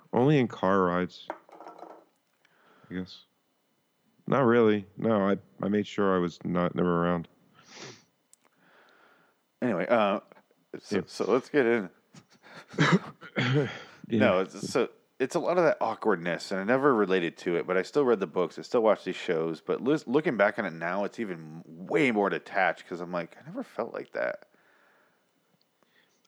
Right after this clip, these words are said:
Speaker 1: I, well, not with girls, I guess, because I guess when I,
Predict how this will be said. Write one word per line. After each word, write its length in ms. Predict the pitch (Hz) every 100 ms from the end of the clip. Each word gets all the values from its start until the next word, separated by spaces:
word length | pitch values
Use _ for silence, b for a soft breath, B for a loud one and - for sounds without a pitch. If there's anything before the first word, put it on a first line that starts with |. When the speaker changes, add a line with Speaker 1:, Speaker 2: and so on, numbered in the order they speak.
| -
Speaker 1:
I, 160 | 151 - -
well, 300 | 139 160 170
not 200 | 202 226
with 260 | 196 - -
girls, 360 | 98 117 98
I 100 | 78
guess, 280 | 71 73 78
because 480 | - 92 101 95 - -
I 100 | -
guess 220 | 107 127 - -
when 320 | 113 110 104 -
I, 240 | 92 95